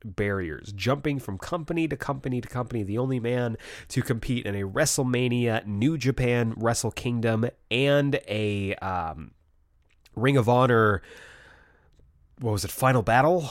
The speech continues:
all in one, in the span of one year. Like, that's a big deal. And he has been kind of pushing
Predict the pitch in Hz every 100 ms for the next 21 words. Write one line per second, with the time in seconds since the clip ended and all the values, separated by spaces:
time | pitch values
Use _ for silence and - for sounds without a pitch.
0 | - - 120 135 135 113 107 123 127 110
1 | 117 113 - 117 135 135 95 127 113 98
2 | 120 175 185 - - 117 117 170 - -
3 | - - _ _ - - 156 110 156 170
4 | 107 98 123 107 78 - - - - -
5 | 113 120 120 110 113 - - 151 185 185
6 | 180 - - 139 143 110 131 120 - 139
7 | 127 - - 170 170 165 131 98 98